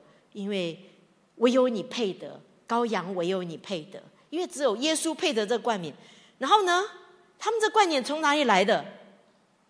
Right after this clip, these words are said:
耶稣给他的。你为什么会有冠冕？因为你在地上，你服侍他，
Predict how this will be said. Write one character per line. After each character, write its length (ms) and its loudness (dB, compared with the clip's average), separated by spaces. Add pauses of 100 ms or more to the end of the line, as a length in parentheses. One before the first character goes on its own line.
(1600)
耶 140 -10
稣 240 -6
给 220 -6
他 340 -10
的。 200 -8 (1900)
你 80 -8
为 120 -2
什 140 -4
么 80 -4
会 140 -2
有 100 4
冠 240 -2
冕？ 300 -6 (960)
因 160 0
为 80 0
你 100 -6
在 160 -4
地 300 0
上， 360 -6 (840)
你 120 -4
服 260 -4
侍 280 -2
他， 420 0